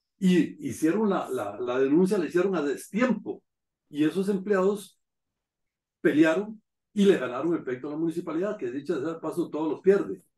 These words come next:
Y hubo que pagarles, yo saqué en Crónicas de la Unión, y ahí tengo la, esos periódicos. Yo puse así, así se invierten sus impuestos.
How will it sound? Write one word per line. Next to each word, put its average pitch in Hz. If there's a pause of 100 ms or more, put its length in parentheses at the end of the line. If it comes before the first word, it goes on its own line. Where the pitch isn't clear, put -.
(360)
Y 175
hubo 196
que 226
pagarles, 185 (220)
yo 127
saqué 190
en 202
Crónicas 185
de 175
la 147
Unión, 156
y 123
ahí 135
tengo 202
la, 185
esos -
periódicos. - (760)
Yo 151
puse 196
así, - (240)
así 180
se 185
invierten 151
sus 151
impuestos. -